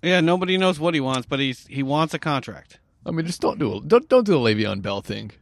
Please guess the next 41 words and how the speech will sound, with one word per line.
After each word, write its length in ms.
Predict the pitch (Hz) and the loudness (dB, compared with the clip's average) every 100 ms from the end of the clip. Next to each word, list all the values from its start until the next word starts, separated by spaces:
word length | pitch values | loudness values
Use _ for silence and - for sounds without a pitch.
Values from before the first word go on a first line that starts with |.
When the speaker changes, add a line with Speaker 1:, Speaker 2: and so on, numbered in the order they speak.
| - | -10
Speaker 2:
All 140 | 147 | 0
right, 180 | 160 180 | 4 6
Speaker 1:
Uh. 120 | 175 165 | 6 4
Speaker 2:
I 40 | |
mean, 100 | 185 | 0
just 180 | 185 - | -4 -2
play 220 | 240 233 | 4 4
out 120 | 202 | 4
the 80 | 135 | 2
season, 380 | - 123 120 120 | 0 0 0 -2
see 160 | - | 2
how 100 | 175 139 | 4 4
it 60 | |
happens. 220 | 110 107 | 4 2
I 40 | 143 | 0
mean, 160 | 170 | -4
just, 200 | 170 175 | -4 -8
uh, 120 | 180 180 | -8 -8
you're, 420 | 185 180 180 185 | -8 -4 2 2
you're, 240 | 160 156 - | 4 2 2
if, 160 | 143 - | -2 0
if 160 | 147 | 0
you 80 | 190 | 0
believe 300 | 165 185 202 | 2 2 2
in 60 | 170 | 0
yourself 520 | 127 160 156 147 - | 2 4 6 4 0
and 80 | 113 | -2
you're 100 | 113 | -2
a 40 | |
good 180 | 151 - | -2 0
player, 320 | 143 139 143 | 2 4 4
I 40 | |
mean, 100 | 123 | 2
you're 100 | 123 | 0
gonna 100 | 131 131 | -2 -2
get 140 | 120 | -2
signed 260 | - 127 117 | 0 -2 2
elsewhere. 460 | 123 127 143 127 | 0 2 2 2
But 240 | 113 104 - | 2 0 0
plays 300 | 175 180 - | -2 -2 -2
for 380 | - 120 110 | -2 0 0